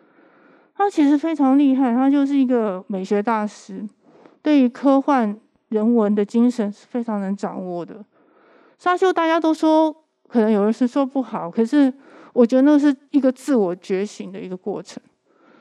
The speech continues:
然后呢，他其实就是一个哲学大师啊，他把每个故事都拍成像哲学一样。二零四九的 K，他其实不是主角，他甚至不认为他自己是生命，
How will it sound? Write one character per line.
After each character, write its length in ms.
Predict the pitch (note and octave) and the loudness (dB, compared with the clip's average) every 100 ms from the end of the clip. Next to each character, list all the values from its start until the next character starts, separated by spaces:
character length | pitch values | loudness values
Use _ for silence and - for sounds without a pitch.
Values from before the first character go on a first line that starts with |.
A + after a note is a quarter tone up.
| _ _ _ _ _ _ _ _ _ _ _ - | _ _ _ _ _ _ _ _ _ _ _ -4
然 100 | F#4+ | -2
后 260 | G4 G4+ | 0 0
呢， 320 | F#4 E4+ D#4+ D#4 _ _ _ _ _ - | 0 0 0 -2 _ _ _ _ _ -14
他 360 | D4 F4+ F4+ E4 _ _ _ _ _ _ _ | -6 -4 -6 -8 _ _ _ _ _ _ _
其 240 | - D4 | -2 0
实 120 | C#4+ | 0
就 160 | C#4+ E4 | 0 -2
是 140 | D#4 | -2
一 40 | D#4 | -2
个 120 | B3+ | -2
哲 220 | A#3 G#3 | -2 -4
学 180 | A3 G3 | -4 -6
大 240 | A3 G3+ | -4 -6
师 220 | F#3 - G3 | -8 -12 -12
啊， 100 | F#3 | -6
他 80 | C4+ | -2
把 160 | C4 | 0
每 140 | A3+ F#3+ | 0 -2
个 100 | G3 | -4
故 220 | B3+ A#3+ | -2 0
事 60 | |
都 120 | B3+ A#3+ | 0 -2
拍 200 | A#3+ B3 | -2 -4
成 160 | G#3+ | 0
像 140 | A#3 A3 | 0 -2
哲 220 | F#3+ F3 | -4 -12
学 220 | - E3+ | -14 -14
一 60 | E3+ | -12
样。 160 | E3 F#3+ _ _ _ _ _ _ _ _ _ _ _ _ _ _ _ _ _ | -12 -14 _ _ _ _ _ _ _ _ _ _ _ _ _ _ _ _ _
二 120 | - D4+ | 0 4
零 160 | C4+ | 6
四 220 | C4+ D#4 | 4 2
九 180 | C4+ A3 | 0 0
的 100 | G3 | -2
K， 320 | G3 B3 A#3+ | -6 -4 -4
他 200 | A#3+ - | -4 -6
其 160 | C#4 A3+ | -6 -6
实 100 | A3 | -6
不 100 | G#3+ | -6
是 160 | G#3+ B3 | -4 -4
主 240 | A3+ F#3 | -2 -6
角， 320 | F#3 F3+ E3+ _ _ - | -6 -10 -12 _ _ -6
他 160 | C#4+ C#4+ | -4 -2
甚 180 | D#4 | 0
至 80 | C#4 | -2
不 120 | B3+ | 0
认 140 | B3 C4+ | 0 0
为 80 | G#3+ | -2
他 120 | G#3+ | -6
自 140 | A3+ A3+ | -8 -8
己 80 | |
是 140 | F#3+ A3 | -8 -10
生 200 | - A3 | -8 -6
命， 320 | A3 G#3 G3 | -6 -8 -10